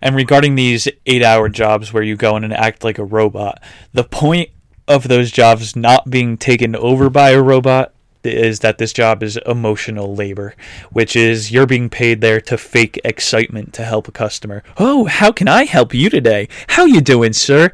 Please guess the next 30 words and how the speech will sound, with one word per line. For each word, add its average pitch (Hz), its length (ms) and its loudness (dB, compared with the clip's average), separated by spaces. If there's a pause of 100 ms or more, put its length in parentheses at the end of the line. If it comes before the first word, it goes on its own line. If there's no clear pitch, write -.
(140)
How's 233 240 2
your 175 80 4
day 117 240 4
going?" 104 340 -4 (260)
You 110 80 -6
know, 117 180 6
all 117 240 4
that 117 340 4
stuff. 131 340 0 (220)
Oh 127 160 2
my 110 240 -6 (160)
God. - 400 -16 (480)
There 127 120 4
have 131 100 4
been 131 100 0
studies 127 420 0
that 113 240 0
that 110 260 4
is 110 140 -4
more 107 380 -2 (320)
psychologically 113 840 2
taxing 110 580 -4
on 107 140 -2
your 104 100 -2
body 107 340 0
to - 120 -12
have 110 240 -6
to 110 100 -4
fake - 400 -2
emotions 110 800 -4